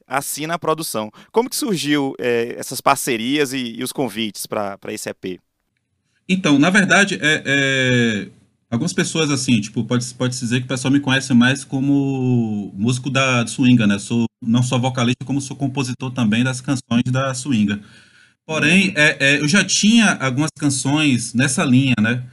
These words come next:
Speaker 2: Não sei se eu posso chamar de rock e tal, a gente pode debater isso ainda mais à frente, mas eu sempre, ah, po-, pode-se dizer que a maioria das minhas músicas são nessa linha de composição, como esse trabalho novo.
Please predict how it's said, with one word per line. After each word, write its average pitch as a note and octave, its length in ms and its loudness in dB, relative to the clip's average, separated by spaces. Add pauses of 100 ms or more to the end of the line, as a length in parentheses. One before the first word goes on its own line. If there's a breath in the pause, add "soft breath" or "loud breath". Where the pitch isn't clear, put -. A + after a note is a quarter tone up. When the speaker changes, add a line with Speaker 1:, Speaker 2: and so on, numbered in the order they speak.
(280 loud breath)
Speaker 2:
Não A2+ 80 -2
sei A#2 160 -2
se B2 80 -4
eu A#2+ 60 -4
posso A#2 200 -2
chamar A#2 180 2
de G#2 80 -2
rock A#2+ 440 0
e - 20 -4
tal, G#2+ 160 -4
a - 20 0
gente A#2+ 120 -4
pode A2 180 -4
debater G#2+ 380 0
isso G#2+ 140 -2
ainda G#2 180 2
mais G#2 160 -2
à F2+ 80 -6
frente, A#2 340 -2
mas B2+ 320 0
eu C3 120 -2
sempre, D#3+ 480 -4 (360)
ah, G#2+ 200 -12 (120)
po-, C#3+ 140 -4
pode-se D#3+ 300 -6
dizer D3+ 220 -6
que E3 140 -4
a D#3 180 0
maioria D#3 300 0
das F3+ 140 0
minhas D3 220 0
músicas C3 360 0
são D3 140 -2
nessa D3+ 260 -2
linha B2+ 180 2 (760 loud breath)
de A#2+ 120 -2
composição, C#3 760 0
como C3+ 180 0
esse C3 140 -4
trabalho C3 340 0
novo. G2+ 360 2